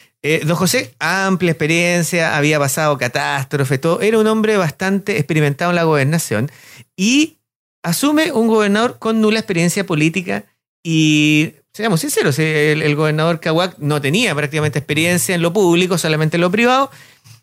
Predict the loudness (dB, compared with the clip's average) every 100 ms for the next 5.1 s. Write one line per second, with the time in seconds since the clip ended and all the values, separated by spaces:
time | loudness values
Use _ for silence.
0 | -2 0 2 2 2 2 0 -2 -4 -10
1 | _ _ -12 -8 -2 -2 0 0 0 0
2 | 0 0 0 2 0 0 -2 -2 0 -2
3 | -4 -16 -20 -20 _ -2 2 0 0 -4
4 | -4 -4 -2 0 -2 -2 0 2 2 0
5 | -4